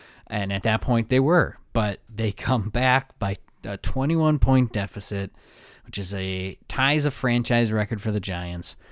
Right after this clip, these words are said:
They win this one in Arizona. You feel good. You gotta feel good that you won, but that it was Arizona and it took this doesn't feel that great. Um, but I was kinda in your shoes with the Colts game last year,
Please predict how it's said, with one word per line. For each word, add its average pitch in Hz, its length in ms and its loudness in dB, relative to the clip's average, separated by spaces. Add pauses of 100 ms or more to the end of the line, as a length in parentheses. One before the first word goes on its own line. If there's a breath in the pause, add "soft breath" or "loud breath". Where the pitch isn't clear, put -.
(200 soft breath)
They 95 120 -4
win 131 300 2
this - 220 2
one 117 160 0
in 110 100 0
Arizona. 92 720 -4 (320 loud breath)
You 90 80 -6
feel 160 240 4
good. 160 400 4
You 117 60 -4
gotta 139 200 4
feel 147 200 -4
good 175 180 0
that - 140 -4
you 117 80 -2
won, 113 500 2 (480 soft breath)
but 104 260 -4
that 107 140 -2
it 107 40 -2
was 104 200 -2
Arizona 127 460 4
and 117 120 2
it 110 100 -2
took - 200 0
this 120 540 0
doesn't 101 400 -6
feel 95 140 -6
that 90 200 -8
great. 87 480 -10 (160)
Um, 92 420 -6
but 90 120 -8
I - 20 -6
was 90 100 -8
kinda 120 300 0
in 117 80 4
your 110 100 2
shoes 110 300 -2
with 101 120 -10
the - 40 -12
Colts 104 300 -6
game 101 240 -4
last 98 320 -6
year, 95 340 -8